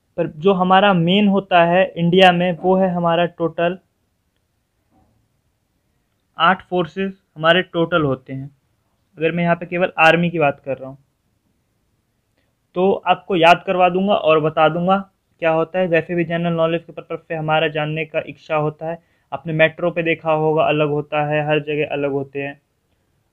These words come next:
आपने देखा होगा ताजमहल वाले पे होते हैं, आपने देखा होगा कहीं बहुत जगह पे देखे हो, अलग-अलग जगह पे देखे हो।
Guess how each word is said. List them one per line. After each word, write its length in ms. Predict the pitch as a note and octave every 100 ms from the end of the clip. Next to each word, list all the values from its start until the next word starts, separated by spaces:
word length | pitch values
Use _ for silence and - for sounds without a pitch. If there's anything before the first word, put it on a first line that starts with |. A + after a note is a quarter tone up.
| _
आपने 340 | B2+ C3 D3 D3
देखा 280 | D3 D3
होगा 380 | D3 D3 C#3+ D3+ C#3+ _ _ _
ताजमहल 440 | D3 D3 D3 D3+ D3+
वाले 260 | D3 C#3+
पे 140 | C#3+ D3
होते 340 | C#3 C#3 D3
हैं, 180 | C#3+ C#3
आपने 280 | C3+ C#3 C#3+
देखा 280 | C#3+ C#3 C#3+
होगा 400 | C#3 C#3 D3 C3+ - _ _ _ _
कहीं 260 | D3+ C#3+ D3 C#3 _ _
बहुत 220 | E3 F#3+ E3
जगह 200 | F3+ F3
पे 80 |
देखे 220 | E3+ D#3+ E3
हो, 80 | F3
अलग-अलग 500 | E3 F3 E3+ E3 D3+
जगह 180 | D3+
पे 120 | D3+ D3+
देखे 220 | D3+ D3+
हो। 140 | D#3+